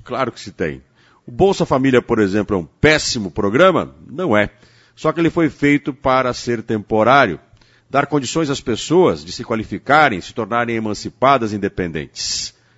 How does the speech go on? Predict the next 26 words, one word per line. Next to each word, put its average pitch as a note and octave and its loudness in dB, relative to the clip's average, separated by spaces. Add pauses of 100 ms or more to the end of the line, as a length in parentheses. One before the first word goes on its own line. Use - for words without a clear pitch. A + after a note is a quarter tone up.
(340)
Hoje A#2+ 2
o A2+ -2
Bolsa G#2+ -4
Família, G2 -4
para F#2 -6
a F2 -6
grande G#2+ -4
maioria G2+ -4
dos F2 -12
beneficiários, F2+ -4 (320)
é G2 -2
uma G2 -2
dependência E2+ -8
eterna, C#2+ -6 (440)
que F#2+ -6
é F#2 -4
cobrada F#2+ 0 (300)
por F#2+ -4
alguns F2+ -4
caudilhos F#2 -4
políticos, F#2 -6
senhores A#2+ 2
que - -20
se A2 -8
consideram F#2+ -6
donos A2+ -2